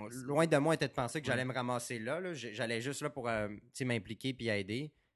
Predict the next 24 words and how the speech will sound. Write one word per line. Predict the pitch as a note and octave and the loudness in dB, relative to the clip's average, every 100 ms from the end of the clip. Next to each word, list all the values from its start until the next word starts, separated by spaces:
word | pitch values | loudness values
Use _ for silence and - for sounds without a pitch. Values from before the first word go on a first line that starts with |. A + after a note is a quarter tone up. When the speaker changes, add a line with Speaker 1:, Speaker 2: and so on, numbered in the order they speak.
| - | -14
Speaker 1:
puis | |
j'ai | F#2+ A2+ | -4 -2
eu | |
la | A#2 | 0
piqûre, | - - G2 F#2+ | -2 -8 -6 -6
là. | F#2+ G2+ _ _ _ _ _ _ - | -6 -8 _ _ _ _ _ _ -12
Speaker 2:
Ça, | - | -6
ça, | D3+ B2+ - | -2 -4 -4
ça, | - B2 | -2 -2
ça | C3 | -2
me | |
fait | C3 | -6
penser | C3 C3 D#3 | -2 -2 -2
ton | F#3 | -4
commentaire, | D3 A#2+ G#2 B2 C#3 | -2 -4 -4 -6 -8
comme | B2+ | -6
tu | A2 | -6
regardais, | G#2 G2+ G#2 B2+ B2+ | -4 -4 0 0 0
t'es | - | -2
intéressé | G#2 G2 G#2 G2+ - | -6 -6 -10 -10 -12
par | C3+ A#2 G#2+ _ _ - | -10 -10 -10 _ _ -10
tout | D3+ | -6
l'aspect, | B2 G#2+ - - B2+ C3+ | -4 -4 -6 -2 -2 0
euh, | A2 | -4